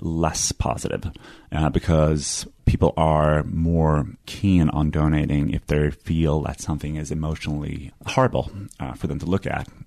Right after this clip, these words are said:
That is just the way that <laughs> most humans work. So most of the things you see around cancer is focusing on the one third that does not survive,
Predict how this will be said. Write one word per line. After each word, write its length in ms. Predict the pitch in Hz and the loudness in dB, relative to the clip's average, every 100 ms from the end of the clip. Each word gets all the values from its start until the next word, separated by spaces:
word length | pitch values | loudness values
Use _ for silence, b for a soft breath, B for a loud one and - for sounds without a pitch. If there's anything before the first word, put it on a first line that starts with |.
| - | -10
That 140 | 73 | -10
is 80 | 76 | -8
just 200 | - - | -10 -14
the 60 | - | -10
way 160 | 76 | -10
that 220 | 71 69 - - 80 | -8 -8 -10 -10 -10
<laughs> 220 | - - | -10 -6
most 260 | 82 76 80 | -2 -2 -2
humans 300 | 76 76 - | -4 -4 -6
work. 200 | - - - | -8 -10 -12
So 420 | - 76 76 78 B B - | -4 -2 -2 -4 B B -2
most 360 | 85 90 117 | 4 6 4
of 120 | 98 | 2
the 160 | 82 78 | 2 0
things 360 | 80 76 73 - | 0 -4 -4 -4
you 80 | |
see 480 | 69 - - 90 80 - | -6 -6 -6 -6 -10 -6
around 420 | 76 71 78 104 107 | -4 -2 0 0 -2
cancer 480 | - - - - | -6 -8 -8 -6
is 140 | 80 - | -6 -4
focusing 480 | 76 80 - 76 73 | -4 -2 -2 -2 0
on 180 | 73 | -2
the 220 | 69 73 73 | 0 -2 -2
one 500 | - 73 80 78 - | -4 -2 0 -2 -2
third 200 | 76 71 | -2 -2
that 220 | 71 67 | -4 -4
does 240 | 71 71 76 | -6 -2 0
not 300 | 76 90 - | 0 0 -2
survive, 560 | 73 - - 65 - | -6 -4 -6 -8 -10